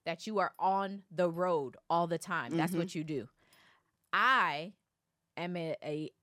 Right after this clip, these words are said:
Speaker 1: a singer and an actor.
Speaker 2: Yep.
Speaker 1: When I act, I get big checks.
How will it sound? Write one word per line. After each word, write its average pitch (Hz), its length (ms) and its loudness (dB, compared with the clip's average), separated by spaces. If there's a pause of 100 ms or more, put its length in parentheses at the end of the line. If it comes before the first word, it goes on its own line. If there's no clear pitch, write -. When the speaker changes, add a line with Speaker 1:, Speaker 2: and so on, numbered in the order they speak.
Speaker 1:
a 147 380 -4 (140)
singer 190 500 -2 (760)
and 302 220 -4
an 349 100 -4
actor. 180 480 -8
Speaker 2:
Yep. 156 220 0 (640)
Speaker 1:
When 208 200 0
I 233 240 4
act, 277 480 -2 (300)
I 185 120 -4
get 170 240 -6
big 175 220 -8
checks. - 540 -8